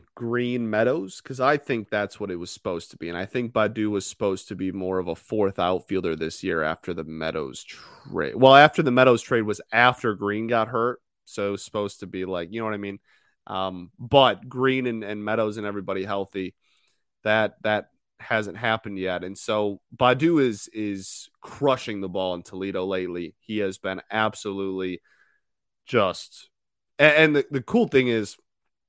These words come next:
he's been hitting really well, specifically against lefties down there over the last couple of weeks too. Uh, he's an absolute joy to watch at the plate right now. If you can watch Akil Baddoo take at bats in Toledo, I highly recommend it.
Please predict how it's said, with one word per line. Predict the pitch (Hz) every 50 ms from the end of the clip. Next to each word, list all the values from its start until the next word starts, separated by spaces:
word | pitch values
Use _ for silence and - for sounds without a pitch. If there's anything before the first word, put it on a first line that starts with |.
| _ _ _ _ _ _ _ _ _ _ _ _ _ _ _ -
he's | 143 147
been | 139 160 156
hitting | 143 123 113
really | 113 135 143 139
well, | 117 113 117 113 107 -
specifically | - - 113 113 - - 165 175 165 147 131 123 110
against | 107 113 104 98 - -
lefties | 101 110 117 113 - 92 87 80
down | - 87 87 90 90
there | 92 90
over | 85 87 85
the | 87
last | 82 87 85 80 -
couple | - - 104 - - 90
of | 82
weeks | 82 82 78 - -
too. | - 110 95 82 76 - _ - - _ _ _ _ _
Uh, | 104 104 101 98 98
he's | 110 139 123 117 123 120
an |
absolute | 117 120 117 117 117 - - 123 113 107 107 95 87 107
joy | 117 113 123 151 160 170 180 165
to | - - 147
watch | 131 120 113 110 110 - -
at | 113 -
the | 95
plate | - - - 147 139 135 135
right | 131 127 123 120 113
now. | 113 113 113 110 104 101 - _ _ _ _ _ _ _
If | 110 - -
you | 117
can | 117 110 110
watch | 113 120 123 123 123 113 -
Akil | 120 104 - - - 120 117 113
Baddoo | 117 107 104 110 110 107 104 92
take | - - 110 107 95
at | 110 104 101 92 -
bats | 104 101 98 98 - 104
in | 98
Toledo, | - - 101 101 101 98 98 95 92
I | 82 80
highly | - - - 160 160 143 113
recommend | 104 98 92 - 101 98 104 107 104 95
it. | 90 85 -